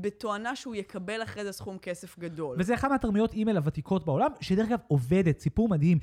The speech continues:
Speaker 1: <laughs>
Speaker 2: עד היום היא עובדת, קראתי איזה דוח על זה לפני איזה שנתיים, אולי השנה היא לא עובדת כבר. אבל ב-, נכון לזה אלפיים שבע עשרה שמונה עשרה,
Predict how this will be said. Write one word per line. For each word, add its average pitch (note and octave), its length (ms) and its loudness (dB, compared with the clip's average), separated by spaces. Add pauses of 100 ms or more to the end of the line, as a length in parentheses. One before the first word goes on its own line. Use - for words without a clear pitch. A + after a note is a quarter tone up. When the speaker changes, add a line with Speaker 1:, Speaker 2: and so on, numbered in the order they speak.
(140)
Speaker 1:
<laughs> - 140 -10
Speaker 2:
עד B3 220 2
היום A3+ 220 6
היא G3+ 80 6
עובדת, E3 280 4
קראתי F3+ 240 2
איזה G3 200 4
דוח E3 220 0
על G#3 60 0
זה E3+ 80 0
לפני E3 180 -2
איזה F3+ 120 0
שנתיים, C#3 440 -4
אולי F3 180 2
השנה C#3+ 260 0
היא B2+ 100 4
לא B2+ 60 6
עובדת A#2 200 2
כבר. A#2 80 0 (300)
אבל D3 120 4
ב-, D#3 40 2 (120)
נכון A#3+ 260 2
לזה C4 120 2
אלפיים G#3 240 2
שבע D3+ 180 0
עשרה F3+ 160 0
שמונה C3 280 -2
עשרה, G#3+ 220 -2